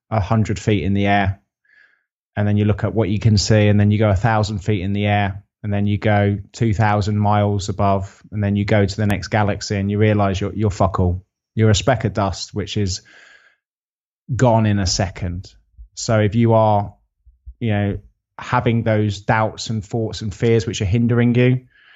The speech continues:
it adds to that. It doesn't care, because you're gone in, you're gone in a bleep.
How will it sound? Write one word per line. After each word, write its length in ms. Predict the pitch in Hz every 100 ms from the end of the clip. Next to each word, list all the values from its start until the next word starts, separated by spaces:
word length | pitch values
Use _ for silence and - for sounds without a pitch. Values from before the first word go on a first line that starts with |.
| _ _ -
it 100 | 113
adds 440 | 117 120 - -
to 100 | 117
that. 260 | 107 101 90
It 80 |
doesn't 280 | 117 101 98
care, 200 | 87 95
because 540 | 95 95 110 95 - _ _ _ _ _ _ -
you're 420 | 131 123 127 131
gone 240 | 113 131 120
in, 300 | 110 110 -
you're 200 | 139 127
gone 240 | 135 123
in 120 | 117
a 100 | 113 104
bleep. 580 | 98 123 117 104 95